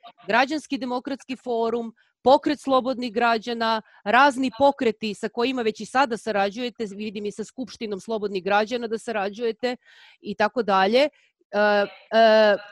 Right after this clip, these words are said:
dakle, a ne vaši bivši partneri iz Saveza za Srbiju, koji smatraju da, e, Lutovac,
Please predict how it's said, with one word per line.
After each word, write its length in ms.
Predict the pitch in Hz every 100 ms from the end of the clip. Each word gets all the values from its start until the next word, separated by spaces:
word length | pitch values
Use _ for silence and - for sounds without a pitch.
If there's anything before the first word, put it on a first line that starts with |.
| _
dakle, 440 | - 233 254 233 185 -
a 120 | 220 226
ne 260 | 240 311
vaši 380 | 277 285 - 294
bivši 440 | 202 277 302 - 247
partneri 540 | 214 - 220 220 294
iz 80 | 269
Saveza 380 | 220 202 233 233
za 100 | 254
Srbiju, 500 | - 285 233 220 127 - _ _ _
koji 220 | 202 202
smatraju 840 | 190 208 202 220 294 294 277 277 254 _ _
da, 600 | 170 170 202 233 254 247 -
e, 180 | 202 190
Lutovac, 480 | 220 262 269 233